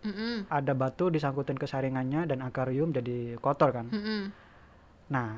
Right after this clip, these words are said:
Speaker 2: ternyata habis itu ada cara praktis dengan mesin buat membersihkannya.
Speaker 1: Ah, iya, iya, bener, bener, bener, bener.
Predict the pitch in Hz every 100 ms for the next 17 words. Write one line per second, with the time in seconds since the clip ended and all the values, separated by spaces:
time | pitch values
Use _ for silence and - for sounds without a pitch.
0 | 120 - - 160 156 135 202 175 156 147
1 | 208 214 156 156 156 151 147 143 143 -
2 | - 151 147 139 - 160 190 226 - -
3 | 180 - 143 160 151 147 147 143 151 165
4 | 123 117 123 - 202 208 208 202 214 202
5 | 202 202 196 196 196 190 190 185 185 185